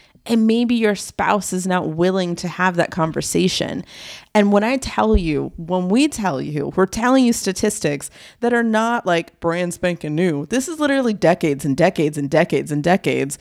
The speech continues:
that this has been the issue, that someone has felt oppressed or someone has trauma or someone has things coming on that, that the coming to the table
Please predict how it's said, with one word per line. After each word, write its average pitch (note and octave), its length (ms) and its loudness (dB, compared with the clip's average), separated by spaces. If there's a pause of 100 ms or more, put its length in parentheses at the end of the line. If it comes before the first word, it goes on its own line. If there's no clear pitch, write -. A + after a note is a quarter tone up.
(520)
that F#3 280 2
this G3+ 180 4
has F#3 140 2
been F3+ 380 4
the D#3+ 180 4
issue, D#3+ 500 0 (360)
that E3+ 400 2 (340)
someone G3+ 380 2
has G3 240 0
felt E3 440 -2
oppressed D#3 680 -2
or E3 140 0
someone F#3 300 0
has E3+ 420 -2
trauma C#3+ 640 2
or D#3+ 80 0
someone F3+ 340 -2
has D3 380 -2 (280)
things F#3 240 2
coming D#3 300 -2
on D#3+ 220 2
that, C#3+ 160 -2 (160)
that D#3+ 400 -2 (160)
the D3 420 -4
coming A#3+ 440 0
to G3+ 140 -2
the E3+ 120 -2
table D#3 640 -2